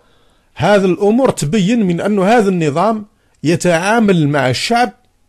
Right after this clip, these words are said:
كأنه قاطع نتاع غنم، كأنه الناس لا تفهم ولا تعلم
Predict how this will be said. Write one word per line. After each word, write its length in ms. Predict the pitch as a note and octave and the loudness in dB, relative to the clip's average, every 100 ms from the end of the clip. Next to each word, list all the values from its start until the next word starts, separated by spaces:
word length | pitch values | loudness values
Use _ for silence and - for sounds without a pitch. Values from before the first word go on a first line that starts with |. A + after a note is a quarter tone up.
| _ | _
كأنه 500 | - F#3+ G#3 E3+ F#3+ | -8 -4 -2 0 0
قاطع 400 | G#3+ E3+ D3 E3+ | 0 -2 -2 -2
نتاع 260 | D3 B2 C3 | -4 -2 -2
غنم، 260 | A#2+ D3+ F#2+ | 0 -2 -4
كأنه 480 | - D#3+ F#3+ E3+ C#3+ | -4 -2 -2 0 0
الناس 580 | B2+ B2+ F#3+ A#3 - - | 0 -2 -2 -2 -6 -8
لا 220 | G2+ E3+ | -2 -2
تفهم 500 | - B2 G#2+ E3 A3 - _ _ _ _ - | -2 -6 -6 -6 -6 -14 _ _ _ _ -12
ولا 420 | A2 F3 E3+ D3+ | -4 0 2 0
تعلم 580 | - F#3 B2+ D#3 A3+ G#3+ | 0 -2 0 0 -2 -6